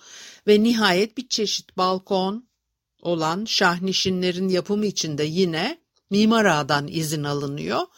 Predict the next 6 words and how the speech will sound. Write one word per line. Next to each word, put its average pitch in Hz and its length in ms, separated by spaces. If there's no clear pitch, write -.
Şahnişin 254 760
kelimesi 175 800
elbette 170 800
benim, 156 460
e, 143 80
en 156 380